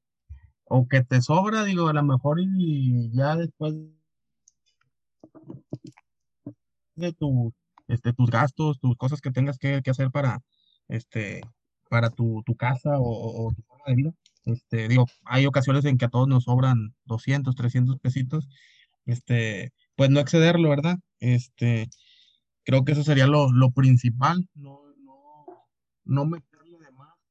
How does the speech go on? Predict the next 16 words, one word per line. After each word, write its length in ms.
y 180
con 380
la 120
esperanza 580
de 160
que 160
lo 160
vas 260
a 300
duplicar 760
o 120
triplicar, 600
porque, 300
pues, 240
digo, 420
este, 560